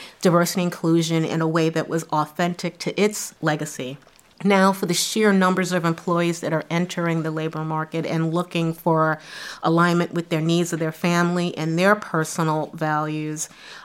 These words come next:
companies are having to get their head around things at a pace in which,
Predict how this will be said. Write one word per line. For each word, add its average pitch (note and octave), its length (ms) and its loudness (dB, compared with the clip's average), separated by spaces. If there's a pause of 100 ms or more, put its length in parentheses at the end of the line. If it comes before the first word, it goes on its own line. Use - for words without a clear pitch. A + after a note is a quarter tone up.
(140)
companies F#3+ 520 2
are E3 80 4
having E3+ 400 0
to E3+ 160 -4
get F3+ 280 0
their F3 120 2
head E3+ 240 0
around E3+ 480 0
things E3 420 0
at E3 140 2
a D#3+ 80 2
pace G#3 480 -2
in E3 180 0
which, D#3 380 -4